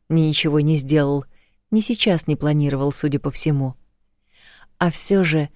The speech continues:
бродила какая-то неуверенность по краю сознания, не давая толком сосредоточиться и взять себя в руки. Уходя,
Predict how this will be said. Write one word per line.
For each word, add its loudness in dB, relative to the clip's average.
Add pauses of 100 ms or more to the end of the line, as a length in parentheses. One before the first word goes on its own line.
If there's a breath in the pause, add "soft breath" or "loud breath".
(360)
бродила 4
какая-то 0
неуверенность 0
по -2
краю 0
сознания, 0 (400 soft breath)
не 4
давая 4
толком 0
сосредоточиться -2 (400)
и 2
взять -2
себя -4
в -10
руки. -12 (1400)
Уходя, 0